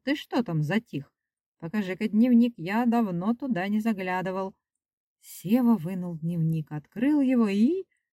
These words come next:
о ужас, на последней заполненной странице стояли сразу две двойки по русскому. «Вот так дела», подумал Завидушкин. «Когда же я успел в дневник Петухову заглянуть?»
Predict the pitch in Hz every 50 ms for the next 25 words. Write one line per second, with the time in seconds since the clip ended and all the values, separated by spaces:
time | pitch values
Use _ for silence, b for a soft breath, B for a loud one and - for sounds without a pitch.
0 | _ _ _ _ _ - 196 196 196 - _ _ _ 254 254 247 233 214 190 165
1 | 165 180 165 156 - - _ _ _ _ _ 180 180 202 208 - 226 226 - -
2 | 233 233 262 254 233 190 170 170 165 160 156 196 226 - _ - 254 233 190 175
3 | 170 165 160 160 - _ _ - 190 214 285 330 349 - - 180 165 - _ 196
4 | 196 220 226 226 214 214 - - 185 185 208 233 262 285 262 285 262 240 180 190
5 | 185 190 180 165 151 170 165 165 180 202 220 - _ 220 - - 180 165 160 160
6 | - _ _ - 165 160 160 156 - _ _ _ _ _ _ _ _ _ _ -
7 | 175 180 190 226 269 285 - _ _ _ _ _ 175 180 180 170 180 156 135 -
8 | 165 170 165 160 151 143 151 151 147 147 - _ _ _ _ _ _ _ _ _
9 | _ 170 170 160 165 160 151 151 151 147 139 156 156 170 170 160 160 147 - -
10 | - 147 147 147 _ _ - 214 196 185 - - _ _ - 277 277 247 220 214
11 | 220 214 226 226 220 220 - - _ 240 226 202 170 156 143 175 196 220 220 214
12 | 214 208 220 226 196 156 - _ _ 208 - - 226 - - _ _ - 240 220
13 | 196 185 190 185 185 202 196 208 214 214 220 220 226 226 226 214 196 -